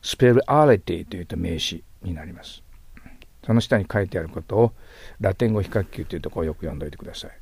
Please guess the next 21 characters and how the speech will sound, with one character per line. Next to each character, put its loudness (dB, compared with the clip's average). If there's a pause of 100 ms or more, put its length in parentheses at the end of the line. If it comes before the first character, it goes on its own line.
年 -2
下 -4
な -2
ら -4
ジ -2
ュ 2
ニ 0
ア -4
ト -8
ゥ -8
ー、 -16 (500)
年 -4
上 0
な 0
ら -4 (140)
セ 0
ニ 2
ア 0
ト -12
ゥ -6
ー、 -18